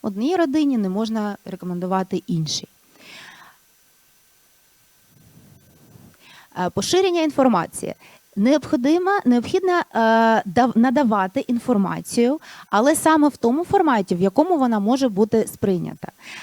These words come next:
Е, не треба намагатися, е, розповідати щось дуже складно. Ніхто не с-, е, якимись,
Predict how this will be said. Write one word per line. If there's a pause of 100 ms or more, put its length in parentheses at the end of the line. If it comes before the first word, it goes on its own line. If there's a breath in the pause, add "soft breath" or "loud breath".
(160 loud breath)
Е,
не
треба
намагатися, (100)
е,
розповідати
щось
дуже
складно. (360 loud breath)
Ніхто
не
с-,
е, (1400)
якимись,